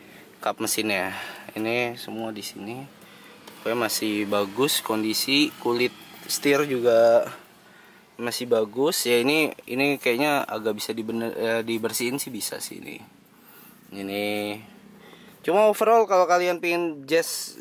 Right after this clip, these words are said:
lama yang berbeda dengan harga yang terjangkau, ya ini. Sudah ada sunroof juga. Kayak tinggal terima pakai aja udah bisa gaya gitu, udah beres.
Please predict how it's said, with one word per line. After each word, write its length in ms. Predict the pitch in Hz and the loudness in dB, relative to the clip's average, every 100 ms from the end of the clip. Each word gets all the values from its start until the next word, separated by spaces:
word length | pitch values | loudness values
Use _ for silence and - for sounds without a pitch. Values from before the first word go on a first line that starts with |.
| - 147 | -6 0
lama 400 | 165 170 196 143 | 2 4 4 4
yang 240 | 156 160 | 4 4
berbeda 800 | 147 143 143 143 139 190 - - | 4 4 4 4 4 2 0 -4
dengan 320 | 135 135 143 | -4 -2 -2
harga 180 | 135 135 | -2 2
yang 100 | 135 | 2
terjangkau, 720 | 139 135 123 110 113 180 233 247 - - - - - - - - - 143 | 0 0 0 0 2 0 0 -4 -14 -20 -20 -20 -20 -20 -20 -20 -4 2
ya 80 | 180 | 4
ini. 480 | 190 302 403 240 302 - - - - _ - - - - _ | 6 6 6 6 4 -2 -20 -20 -20 _ -16 -16 -20 -20 _
Sudah 320 | - 139 135 | -4 2 2
ada 80 | 135 | 2
sunroof 560 | - 143 143 139 - | 0 2 4 2 0
juga. 480 | 151 190 170 185 196 - - - - - - - - - - - - - - - - - - - | -2 0 2 4 2 -2 -16 -20 -20 -20 -20 -20 -20 -12 -10 -10 -14 -20 -20 -20 -20 -20 -20 -10
Kayak 160 | - 117 | -6 -2
tinggal 260 | 131 127 123 | 2 2 2
terima 320 | 123 131 127 | 2 0 0
pakai 500 | - 127 120 - 127 | 0 0 0 0 0
aja 220 | 120 139 131 | 2 0 0
udah 160 | 135 | -2
bisa 240 | - - 110 | -4 -2 -2
gaya 400 | 107 107 117 - | -2 -2 -4 -6
gitu, 260 | 104 101 | -6 -4
udah 140 | 98 101 | -4 -4
beres. 680 | 101 190 104 - - - | -4 -6 -8 -10 -10 -12